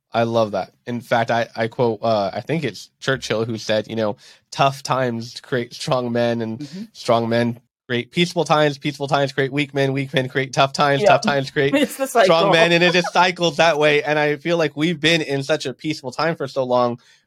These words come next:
Speaker 1: We're getting a lot of the, a lot of the fakes, and it's starting to become hard to kinda di-, figure out who is what and who actually has done it and who hasn't and all that fun stuff. So I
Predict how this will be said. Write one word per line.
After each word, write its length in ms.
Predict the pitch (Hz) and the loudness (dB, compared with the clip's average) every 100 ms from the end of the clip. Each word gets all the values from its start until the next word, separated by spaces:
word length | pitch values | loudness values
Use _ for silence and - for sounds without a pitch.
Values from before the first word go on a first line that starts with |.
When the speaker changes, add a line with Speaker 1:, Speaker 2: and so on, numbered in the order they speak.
| - | -6
Speaker 1:
We're 140 | 143 | -6
getting 420 | 135 143 156 143 | 0 2 2 2
a 60 | 131 | 0
lot 380 | 123 127 131 131 | 4 6 8 8
of 200 | 123 117 | 4 4
the, 320 | 117 107 101 _ _ _ - | 2 2 0 _ _ _ -4
a 60 | 147 | 0
lot 260 | 151 170 | 4 4
of 80 | 185 | 4
the 80 | 147 | 0
fakes, 400 | 139 165 156 - | 0 -2 -2 -2
and 100 | 139 | -2
it's 100 | 101 | 0
starting 240 | 151 165 147 | 0 0 -4
to 100 | 147 | -6
become 400 | 139 147 139 127 | -6 -2 -2 -2
hard 520 | - 165 160 139 135 | 2 4 6 4 -2
to 100 | 135 | -2
kinda 200 | 147 139 | 0 0
di-, 240 | 120 123 - _ | 0 -2 -8 _
figure 260 | 160 160 135 | 0 2 4
out 320 | 143 143 110 - | 6 6 2 -6
who 460 | - - 156 151 143 | -10 2 4 6 4
is 220 | 123 117 | 2 0
what 380 | 123 135 135 131 | 6 6 6 0
and 340 | 117 110 107 | -6 -6 -8
who 240 | - 143 | -4 2
actually 320 | 139 135 123 123 | 2 2 0 -4
has 120 | 117 | 0
done 220 | 127 131 | 0 0
it 100 | 123 | -2
and 100 | 110 | -6
who 160 | 127 131 | -4 0
hasn't 480 | 127 123 120 120 - _ _ _ 127 | 2 2 0 -6 -8 _ _ _ -6
and 100 | 127 | 2
all 180 | 135 | 4
that 200 | 131 110 | 6 4
fun 200 | - 120 | 0 -2
stuff. 340 | 113 123 98 - | 0 0 0 0
So 300 | - 120 - _ _ _ - | 0 0 -2 _ _ _ 0
I 400 | 135 143 135 | 2 4 0